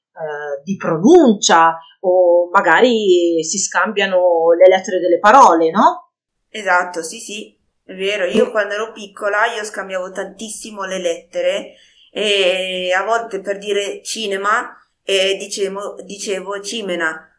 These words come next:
Speaker 2: o magari semaforo, semafero dicevo e quindi, eh, a me mi veniva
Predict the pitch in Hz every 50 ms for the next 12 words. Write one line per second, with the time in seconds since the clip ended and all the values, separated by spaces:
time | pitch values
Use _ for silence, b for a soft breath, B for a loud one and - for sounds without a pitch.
0 | _ _ - 180 185 196 196 190 196 214 214 214 208 202 196 196 196 190 190 190
1 | 190 - 220 208 208 202 185 190 - - 202 196 208 214 226 220 220 - 208 196
2 | 196 202 202 196 - 175 170 165 160 165 165 170 165 - - 170 160 160 160 170
3 | 180 180 - - 190 180 180 175 170 180 180 185 190 190 185 B B B B B
4 | B - 180 185 180 180 180 180 180 180 175 175 175 175 175 170 - - - -
5 | 202 202 214 208 208 226 226 214 208 202 196 190 190 190 196 196 196 202 196 196